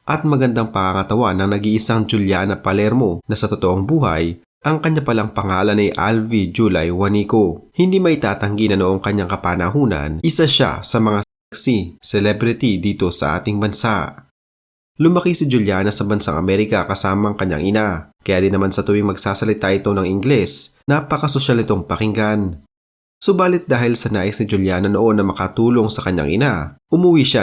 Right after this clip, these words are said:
ng Pilipinas upang magkaroon ng sariling pagkakakitaan at makatulong sa kanyang kapatid. Pinasok ni Juliana ang pag-aartista dahil alam din naman niya sa kanyang sarili na kayang makipagsabayan ng kanyang ganda sa ibang mga artista sa Pilipinas at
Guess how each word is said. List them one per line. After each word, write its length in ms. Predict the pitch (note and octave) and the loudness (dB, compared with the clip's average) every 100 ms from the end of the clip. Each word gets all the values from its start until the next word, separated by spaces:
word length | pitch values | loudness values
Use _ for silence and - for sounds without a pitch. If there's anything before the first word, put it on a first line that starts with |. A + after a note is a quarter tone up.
| F#2 | 0
ng 160 | F2+ | -2
Pilipinas 640 | F#2+ G2 G2+ G2+ G#2 F2+ - | -2 -2 -2 0 0 -2 -2
upang 320 | B2 A2 G#2+ | -2 0 0
magkaroon 480 | G2+ - G2 G2+ G#2 | 0 0 0 2 0
ng 40 | |
sariling 400 | - G#2+ G2+ G2+ | 0 0 0 -2
pagkakakitaan 960 | - F#2+ F#2+ - E2+ F#2+ F#2+ C#3+ F2+ E2 | -4 -4 -4 -4 -4 -4 -4 -2 0 -2
at 160 | E2+ G#2 | -4 -4
makatulong 640 | F#2+ F#2+ - G#2+ G2 F#2+ | -4 -4 -2 0 0 -2
sa 80 | - | -4
kanyang 320 | A2 F#2 C#2+ | -2 -2 -4
kapatid. 640 | F#2 F#2+ - G#2+ F2+ E2 - _ _ _ _ _ _ _ _ | -4 -4 0 0 -2 -8 -16 _ _ _ _ _ _ _ _
Pinasok 560 | - E3+ E3 D3+ D3+ C#3 | 0 2 2 0 0 0
ni 80 | A2 | 2
Juliana 560 | G2 F2 E2 F#2 F#2 | 2 0 0 0 -2
ang 80 | E2+ | -2
pag-aartista 880 | F#2 E2+ D#2+ - G2+ G2+ - G2 E2 | -2 -2 -4 -4 -2 -2 -2 -4 -2
dahil 400 | E2+ F2+ G2+ E2+ | -2 0 0 0
alam 240 | F#2+ G2+ | 0 0
din 160 | G2+ G2+ | 0 0
naman 240 | F2+ F#2 | 2 2
niya 240 | A#2 E2+ - | 0 0 -2
sa 160 | G2+ | -2
kanyang 240 | G2+ G2 F#2 | 0 0 0
sarili 560 | - D3+ C#3 F2+ D#2 _ C#3+ | 0 0 0 -2 -4 _ -2
na 80 | C#3 | 0
kayang 400 | C#3 C#3+ C#3 C#3 | 2 2 4 4
makipagsabayan 880 | A2+ F#2+ F#2 - E2+ F2+ F#2 G2+ | 2 -2 -4 -2 -2 -2 0 0
ng 40 | F#2 | -2
kanyang 240 | G2 F#2+ F#2+ | -2 0 0
ganda 400 | F2+ F#2+ F#2 D#2+ | 0 0 -2 -2
sa 160 | G2 | -2
ibang 240 | F#2+ G#2 G2+ | 0 0 0
mga 240 | D#2+ D#2+ | -2 -2
artista 320 | - A2 - | 0 0 0
sa 160 | G2+ F#2 | -2 -2
Pilipinas 800 | F2+ F2+ - D3 F2 D#2 - - | -2 -4 0 0 0 0 -2 -2
at 160 | A2 | -4